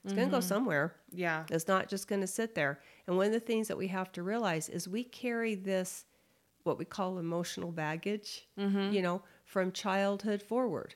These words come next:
Speaker 2: Mm-hmm.
Speaker 1: you know, and we hear that often we carry all the baggage from, like, our childhood into our adult life, or we carry baggage from our first marriage into our second marriage. But if we don't get that baggage out, it's not gonna go away.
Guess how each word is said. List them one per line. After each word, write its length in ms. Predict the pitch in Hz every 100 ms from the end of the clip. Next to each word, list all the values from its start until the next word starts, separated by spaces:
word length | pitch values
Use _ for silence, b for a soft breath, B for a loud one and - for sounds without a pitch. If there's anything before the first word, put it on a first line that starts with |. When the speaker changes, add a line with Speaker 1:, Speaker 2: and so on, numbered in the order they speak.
| -
Speaker 2:
Mm-hmm. 360 | 202 190 175 170 -
Speaker 1:
you 140 | 175
know, 180 | 160 170
and 220 | - 180
we 80 | 180
hear 400 | 190 226 220 214
that 340 | 185 180 - - B B -
often 440 | 170 170 180 175
we 100 | 170
carry 340 | 170 - 175 170
all 120 | 160
the 80 | 165
baggage 540 | 165 156 160 160 -
from, 260 | - 165 160
like, 280 | 156 151
our 160 | 156 151
childhood 540 | 147 175 156 160 175
into 260 | 160 160 160
our 140 | 156
adult 300 | 156 151 147
life, 400 | 156 151 147 151
or 60 | 156
we 100 | 151
carry 320 | - 180 170
baggage 540 | 160 151 151 160 156 -
from 200 | 156 151
our 100 | 151
first 360 | - 160 -
marriage 340 | 160 160 156 165
into 180 | 156
our 120 | 151 156
second 360 | - 165 -
marriage. 380 | 160 151 190 - B B B -
But 180 | 170 -
if 140 | 170
we 100 | 240
don't 180 | 277 -
get 200 | 226 -
that 260 | 190 -
baggage 560 | 180 185 185 175 160 - -
out, 540 | 220 202 151 143 - _ _ _ _ -
it's 200 | 247 247
not 180 | 214
gonna 160 | 196 185
go 140 | 180
away. 300 | 160 180 185